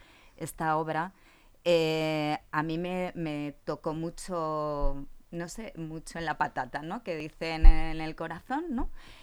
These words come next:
Y, y entonces, eh, surgió una oportunidad en la que,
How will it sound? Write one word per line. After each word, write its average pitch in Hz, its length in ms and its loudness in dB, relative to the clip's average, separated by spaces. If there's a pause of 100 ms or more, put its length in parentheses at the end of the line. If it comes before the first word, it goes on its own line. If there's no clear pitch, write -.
(180)
Y, 180 1200 0
y 175 200 -4
entonces, 185 640 -6 (100)
eh, 156 180 -8 (140)
surgió 165 380 -8
una 165 140 -4
oportunidad 180 720 -6
en 180 100 -8
la 170 160 -4
que, 143 880 -8